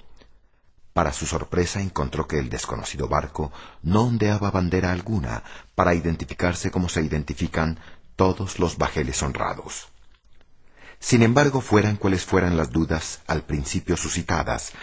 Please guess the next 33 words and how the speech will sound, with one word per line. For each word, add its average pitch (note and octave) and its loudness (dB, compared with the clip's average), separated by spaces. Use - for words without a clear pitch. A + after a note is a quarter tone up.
por F2 4
la E2 2
presencia A2 0
del F2+ 0
barco D#2+ 0
desconocido, F2 0
de G#2 6
seguro C3+ 2
que C3 2
enseguida A2 2
se G#2+ 2
hubieran G2 4
desvanecido F2+ 2
en F2 4
la D#2+ 2
mente E2 0
de D2 0
cualquier F#2+ -4
marino D#2+ -2
experto, F#2+ -4
observando B2 2
cómo G2 6
se G2 2
aproximaba F2 2
peligrosamente D2+ 0
a - 0
la C2 -4
costa E2 -2
para F2 0
esquivar D2+ 0
el C#2 0
arrecife C#2 -4
sumergido D#2 -2